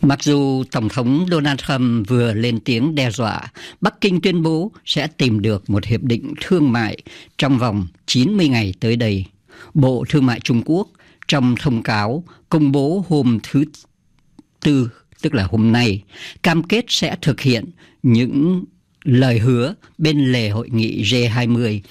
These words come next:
và tích cực đàm phán với Hoa Kỳ. Tuyên bố của Bộ Thương mại Trung Quốc được loan báo trên mạng chính thức. Đàm phán tại Argentina mang lại kết quả tốt.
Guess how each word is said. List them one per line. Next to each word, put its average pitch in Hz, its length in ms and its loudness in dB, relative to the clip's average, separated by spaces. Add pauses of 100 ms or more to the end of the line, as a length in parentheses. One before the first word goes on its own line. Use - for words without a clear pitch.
(200)
và 107 360 0 (140)
tích - 260 -4
cực - 200 -4 (120)
đàm 117 240 0
phán 101 300 -4
với 143 160 -2
Hoa 123 200 -2 (100)
Kỳ. 95 200 -2 (760)
Tuyên 139 180 4
bố 127 340 -2
của 113 120 -2
Bộ 104 360 -2
Thương 123 180 2
mại 110 280 -2
Trung 113 180 -2
Quốc 196 220 -2 (300)
được 139 280 2
loan 165 220 0
báo 156 280 -2
trên 147 180 0
mạng 110 260 -2
chính 143 220 0
thức. - 220 -6 (540)
Đàm 135 240 2
phán 170 380 0
tại 151 180 -4
Argentina 131 840 0
mang 117 220 0
lại 110 240 -4
kết 190 160 -4
quả 104 160 -2
tốt. 208 280 -2